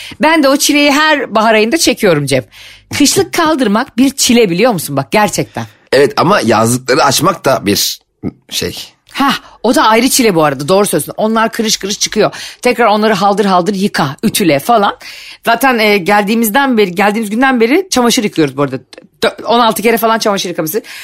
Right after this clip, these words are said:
Speaker 1: Barış çamaşır asmaktan kol kasları gelişti. <laughs> Dedim ki yani sen dedim işte atıyorum işte içeride, e,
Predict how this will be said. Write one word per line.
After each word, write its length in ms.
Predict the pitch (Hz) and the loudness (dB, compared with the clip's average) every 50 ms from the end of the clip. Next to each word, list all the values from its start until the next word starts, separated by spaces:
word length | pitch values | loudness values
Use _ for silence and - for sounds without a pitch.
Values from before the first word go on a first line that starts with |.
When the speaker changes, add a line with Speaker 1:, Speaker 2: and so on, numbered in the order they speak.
| - - - | -18 -8 -2
Speaker 1:
Barış 240 | 185 240 269 277 - | 0 2 2 2 2
çamaşır 300 | - 254 247 254 254 277 | 0 0 2 2 2 2
asmaktan 440 | 262 247 - 247 233 226 - 320 285 | 2 0 0 0 -2 -2 -2 -2 0
kol 160 | - 233 214 | 0 0 0
kasları 340 | - 220 208 - - 214 208 | 2 0 -2 -2 -4 -4 0
gelişti. 420 | 190 180 160 - 349 247 143 127 - - - - 202 - - | 0 0 2 2 2 2 0 0 -2 -2 -2 -2 -2 -2 -4
<laughs> 60 | 294 311 311 - - - - - - - 330 320 _ - - - - _ _ - - - - - - - - - - - - - - - - - - - - - - 254 | -6 -4 -4 -4 -2 -4 -4 -4 -4 -6 -6 -8 _ -12 -12 -12 -12 _ _ -16 -14 -12 -10 -10 -10 -10 -12 -12 -12 -14 -14 -14 -16 -16 -18 -20 -20 -20 -16 -10 -4 0
Dedim 260 | 240 349 349 359 330 | 2 2 2 2 2
ki 80 | 320 | 2
yani 320 | 285 240 226 226 220 220 190 | 2 2 2 2 2 0 0
sen 300 | - - 330 320 320 294 | 0 -2 0 2 2 2
dedim 200 | 277 247 269 262 | 2 2 2 0
işte 360 | - - - 277 269 254 - - - | 0 0 2 0 0 0 -2 -4 -4
atıyorum 380 | 240 240 - - 247 214 196 185 | -4 -2 0 0 0 2 0 -2
işte 240 | - - 214 - | -2 -2 -2 -2
içeride, 640 | - 208 - 269 240 214 208 190 220 233 226 220 - - | -2 -2 0 0 2 2 2 2 0 0 0 -2 -4 -2
e, 380 | 202 202 196 196 196 196 196 | 0 0 2 2 2 2 0